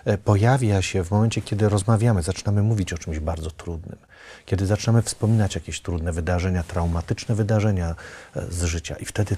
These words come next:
też, wiesz, poruszenie jakiegoś tematu bardzo trudnego też może wywołać panikę. To jest takie doświadczenie, kiedy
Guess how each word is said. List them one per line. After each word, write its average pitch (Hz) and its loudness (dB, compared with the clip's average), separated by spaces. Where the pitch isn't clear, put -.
też, - 0
wiesz, 104 -4
poruszenie 117 6
jakiegoś 101 2
tematu 101 -2
bardzo 104 4
trudnego 98 -2
też - 0
może 95 0
wywołać 92 2
panikę. 85 -2
To 98 -6
jest 95 -4
takie - -8
doświadczenie, 92 -6
kiedy 90 -4